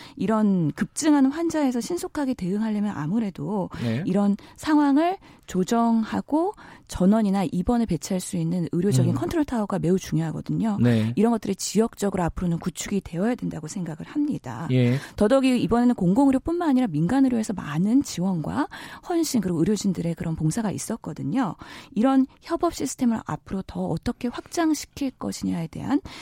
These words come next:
Speaker 1: 그런 고민을 해야 되기 때문에
Speaker 2: 예.
Speaker 1: 지역 협의체 구축도 필요할 것 같고요. 특히나 우리의 이런 환자 데이터는 앞으로도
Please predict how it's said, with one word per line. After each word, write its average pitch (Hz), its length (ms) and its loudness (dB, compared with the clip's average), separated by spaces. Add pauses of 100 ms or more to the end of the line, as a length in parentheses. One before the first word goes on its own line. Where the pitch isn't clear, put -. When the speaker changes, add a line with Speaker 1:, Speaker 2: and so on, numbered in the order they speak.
(120)
Speaker 1:
그런 160 260 -6
고민을 180 400 0
해야 330 320 -6
되기 156 240 -8
때문에 175 520 -2 (160)
Speaker 2:
예. 113 160 2
Speaker 1:
지역 202 340 0
협의체 311 560 -6
구축도 - 600 -12
필요할 - 280 -6
것 - 120 -6
같고요. 196 440 -6 (340)
특히나 277 300 6
우리의 208 460 4
이런 180 240 0 (200)
환자 339 380 -2
데이터는 185 720 -2
앞으로도 226 580 -4